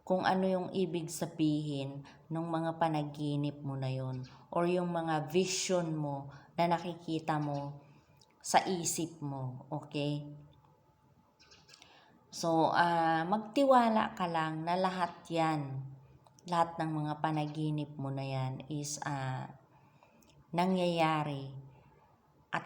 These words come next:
connected yan sa iyong, ah, spiritual journey. Okay po, lovely soul? Have faith.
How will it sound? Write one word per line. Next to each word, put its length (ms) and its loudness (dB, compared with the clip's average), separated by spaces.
connected 720 0
yan 400 -2
sa 160 2
iyong, 400 0
ah, 480 -4
spiritual 880 0
journey. 560 -4
Okay 320 -6
po, 160 -6
lovely 400 -4
soul? 480 -2
Have 240 6
faith. 640 2